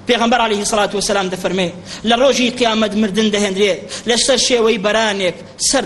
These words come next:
دەبڕدرێت. «یا ئەهلە الجەنە خولود فلا مەوت، یا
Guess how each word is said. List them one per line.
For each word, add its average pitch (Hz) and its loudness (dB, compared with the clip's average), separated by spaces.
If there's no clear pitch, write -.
دەبڕدرێت. 160 -2
«یا 214 4
ئەهلە 233 2
الجەنە 214 0
خولود 262 4
فلا 233 2
مەوت، 196 0
یا 196 4